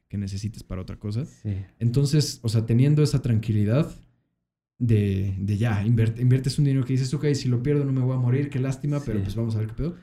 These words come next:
Speaker 1: Con esa tranquilidad está padre el mundo.
Speaker 2: Sí, justo Wherever Tomorrow, güey, hizo una gira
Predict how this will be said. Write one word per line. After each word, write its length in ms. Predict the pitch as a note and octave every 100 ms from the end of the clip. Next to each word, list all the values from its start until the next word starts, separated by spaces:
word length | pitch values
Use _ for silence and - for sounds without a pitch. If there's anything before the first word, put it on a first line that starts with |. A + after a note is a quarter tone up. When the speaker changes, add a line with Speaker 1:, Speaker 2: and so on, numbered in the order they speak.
| _ _ _
Speaker 1:
Con 160 | C3+ F3
esa 160 | F#3+
tranquilidad 520 | E3 B2+ B2 A#2 C3
está 220 | D3+ - A#2
padre 260 | A#2+ F#2+
el 100 | G2
mundo. 260 | G2+ G2 - _ _ _ _ _
Speaker 2:
Sí, 80 | - -
justo 920 | _ D#3+ D#3+ F3 D#3+ C3+ A#2 A2 G#2+ -
Wherever 420 | B2+ G#2+ A2+ B2+
Tomorrow, 480 | B2 A2+ G#2 G#2+ A#2+
güey, 340 | A#2 C3 C3 G#2
hizo 240 | - A2+
una 340 | G#2 G#2 G2+ G#2
gira 760 | - G2+ F#2+ F#2+ F2+ F2 -